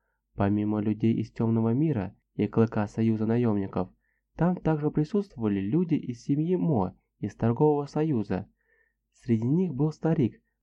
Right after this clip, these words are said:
который пускал молнии, смешанные с глубокой ци. Скорее всего, это был боевой дух молнии семьи Мо. Союз Наёмников Клык, Тёмный мир, семья Мо!» Сквозь зубы прорычала Диелань. Она закричала:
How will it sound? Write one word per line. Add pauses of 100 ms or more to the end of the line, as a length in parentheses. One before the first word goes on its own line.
(120)
который
пускал
молнии,
смешанные
с
глубокой
ци.
Скорее
всего, (180)
это
был
боевой
дух
молнии
семьи
Мо. (360)
Союз
Наёмников
Клык, (340)
Тёмный
мир, (240)
семья
Мо!» (280)
Сквозь
зубы
прорычала
Диелань. (380)
Она
закричала: